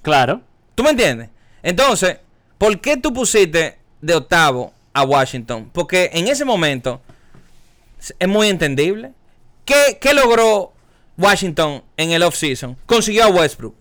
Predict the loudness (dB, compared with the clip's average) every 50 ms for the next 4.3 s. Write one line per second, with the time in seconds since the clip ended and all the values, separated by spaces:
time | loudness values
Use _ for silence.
0 | _ _ _ _ _ _ _ -6 -2 -2 0 0 0 2 4 4 4 4 4 2
1 | 2 0 0 0 -2 -2 -2 -8 -8 -8 -14 -20 -20 _ _ _ _ _ _ _
2 | _ -12 0 2 2 4 4 4 2 2 2 0 0 0 2 2 2 0 -2 -4
3 | _ _ _ _ _ _ _ -4 -4 0 2 4 4 4 4 2 0 0 0 0
4 | 0 -2 -2 -6 -12 -16